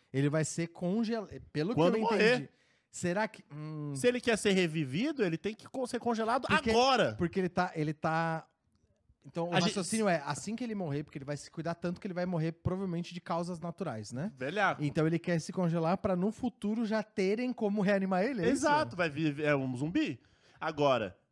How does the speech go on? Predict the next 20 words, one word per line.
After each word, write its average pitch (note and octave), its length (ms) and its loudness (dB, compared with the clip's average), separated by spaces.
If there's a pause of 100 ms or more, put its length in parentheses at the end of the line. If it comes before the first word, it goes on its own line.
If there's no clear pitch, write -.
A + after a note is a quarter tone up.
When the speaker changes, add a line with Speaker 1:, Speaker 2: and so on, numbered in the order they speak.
(180)
Speaker 2:
se - 140 -6
a C#3 40 0
gente E3 240 -4
for G#3 240 -4
pegar C3+ 600 -4
como B2+ 240 -6
referência B2+ 680 -8
o A2+ 60 -6
filme C3 300 -4
do B2+ 60 -6
Stallone, A#2+ 540 -4
do A2 100 -12
Wesley A#2+ 300 -6
Snipes, A2+ 540 -10 (160)
Speaker 1:
Certo. A2 420 -6
Speaker 2:
o C#3 60 -6
de-, C3+ 160 -10
o B2+ 80 -12
Demolidor, C3 720 -4
Speaker 1:
Aham. A2+ 300 -4